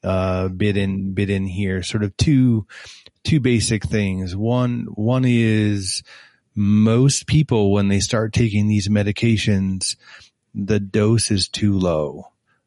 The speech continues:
Um, and the reason why the dose is too low is because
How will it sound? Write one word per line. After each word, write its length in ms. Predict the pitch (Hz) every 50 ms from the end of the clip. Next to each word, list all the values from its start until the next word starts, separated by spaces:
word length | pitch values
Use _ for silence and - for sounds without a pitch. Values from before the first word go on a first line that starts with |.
| _ -
Um, 380 | 107 98 95 92 90 92 95 - -
and 180 | 120 113 110
the 80 | 110 107
reason 340 | 107 123 151 160 147 160 131
why 160 | 120 120 120
the 140 | 110 110 107
dose 400 | 101 110 110 110 113 107 - 113
is 160 | 107 98 -
too 220 | - - 117 110
low 400 | 98 101 98 98 95 98 98 98
is 160 | 98 95 92
because 800 | - - 107 104 - - 101 101 101 98 98 92 90 - - -